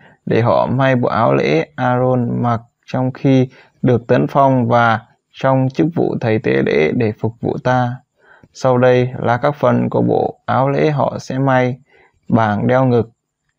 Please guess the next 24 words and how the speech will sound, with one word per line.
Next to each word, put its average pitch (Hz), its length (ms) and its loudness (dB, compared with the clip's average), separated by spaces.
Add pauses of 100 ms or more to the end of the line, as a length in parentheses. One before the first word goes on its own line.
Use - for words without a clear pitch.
ephod, 143 480 0 (520)
áo 123 240 0
dài, 113 520 0 (360)
áo 135 220 0
lá, 127 400 0 (420)
khăn 156 280 0
đội 135 160 2
đầu 113 440 2 (200)
và 113 500 -2
đai 127 300 0
thắt - 200 -4
lưng. 139 300 2 (440)
Như 139 180 2
vậy, 123 400 0
con 135 220 0
phải 120 160 -6
may 131 240 0
các 147 160 -2
bộ 135 120 2
áo 120 240 0
lễ 135 200 0
thánh 143 380 -4
cho 143 140 -4
Aaron 127 480 2